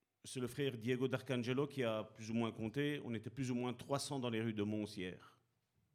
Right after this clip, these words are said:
Et j'ai aimé parce qu'il y avait une unité. Comme il a été dit par les pasteurs qui étaient là dans la région de Mons,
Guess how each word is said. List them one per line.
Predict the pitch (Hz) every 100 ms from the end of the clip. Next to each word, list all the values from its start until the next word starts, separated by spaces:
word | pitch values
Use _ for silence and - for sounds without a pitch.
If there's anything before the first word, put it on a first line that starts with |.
| _ _ _ _ _ _ _ _ _ _ - _ _ _ _ _ -
Et | 113
j'ai | 117 139
aimé | 135 147
parce | 139 131
qu'il | - 107 95 92 -
y | 98 104
avait | 101 98
une | 98
unité. | 95 90 - 82 80 - _ _ _ - - _ _ _ _ _ _
Comme | - 113
il | 131
a | 131
été | 120 120
dit | 120
par | 120 110
les | 107
pasteurs | 113 104 120 117
qui | 104
étaient | 95 101
là | 110
dans | 101
la | 98
région | 98 90 95
de | 92
Mons, | 98 117 123 - -